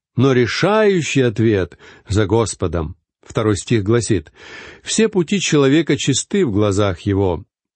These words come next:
но Господь взвешивает души". Все пути человека чисты в его глазах. Мы читали об этом и прежде, в четырнадцатой главе Притч, в стихе двенадцатом. "Есть пути, которые кажутся человеку прямыми,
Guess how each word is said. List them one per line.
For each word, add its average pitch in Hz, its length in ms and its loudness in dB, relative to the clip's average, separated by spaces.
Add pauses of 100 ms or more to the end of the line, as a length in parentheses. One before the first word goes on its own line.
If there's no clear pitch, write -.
но 135 220 2
Господь 135 800 0
взвешивает 110 880 0
души". 101 540 -2 (720)
Все - 260 0
пути 95 320 -4
человека 117 720 0
чисты - 460 -2
в 95 40 2
его 90 280 2
глазах. 85 520 -2 (180)
Мы 185 120 2
читали 180 360 0
об 127 200 2
этом 147 320 2
и 160 40 -2
прежде, 135 600 0
в - 40 -8
четырнадцатой 123 640 0
главе 127 260 2
Притч, 165 380 -2
в - 80 -14
стихе 117 340 -2
двенадцатом. 117 760 0 (360)
"Есть 135 520 0
пути, 151 520 0
которые 143 540 2
кажутся 127 540 -2
человеку 120 540 0
прямыми, 123 720 0